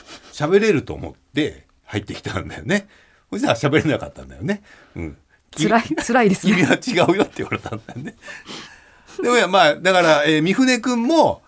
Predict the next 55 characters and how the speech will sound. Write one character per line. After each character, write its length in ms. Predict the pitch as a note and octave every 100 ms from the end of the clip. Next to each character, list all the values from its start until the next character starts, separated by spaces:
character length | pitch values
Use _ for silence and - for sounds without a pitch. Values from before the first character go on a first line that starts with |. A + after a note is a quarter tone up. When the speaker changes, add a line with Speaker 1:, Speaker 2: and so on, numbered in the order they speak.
| _ -
Speaker 1:
え 640 | A#2 A2+ G#2+ G#2 G2+ -
ー、 60 | D3+
ち 80 |
ょ 20 | A2
っ 40 |
と 60 | B2+
田 220 | C3 C3+
舎 360 | B2+ B2 A#2
で、 180 | B2+ F#3+ -
山 240 | A#2+ B2
形 200 | A2 F#2+
の 100 | E2+
ち 80 | D#2+
ょ 20 |
っ 20 |
と 60 | F2
山 300 | E2+ F2+ G2+
奥 240 | F#2 F#2
に 40 | E2+
住 180 | - -
ん 40 |
で 100 | -
て、 320 | - G4 - - - -
も 120 | C3
う 20 |
ラ 160 | D#3+ D#3+
ジ 120 | F3
オ 100 | G#3+
が 120 | A3
も 120 | G2
う 0 |
当 60 | F2
た 120 | A#2
り 80 | G#2
前 380 | G#2 F#2+ F#2 F2
だ 100 | E2
っ 80 | -
た 140 | C#2+
と。 140 | - - _
ラ 160 | C#3 D#3
ジ 100 | C#3+
オ 60 | A3+
を 40 |
ず 220 | C3 B2 A2+
っ 20 |
と 140 | D3+
昔 300 | B2 F#2+ F2+
か 120 | F#2+
ら 80 | E2+
聞 180 | - F#2+
い 60 | F2+
て 100 | E2
た 120 | F#2+
か 100 | -
ら、 240 | C#4+ B3+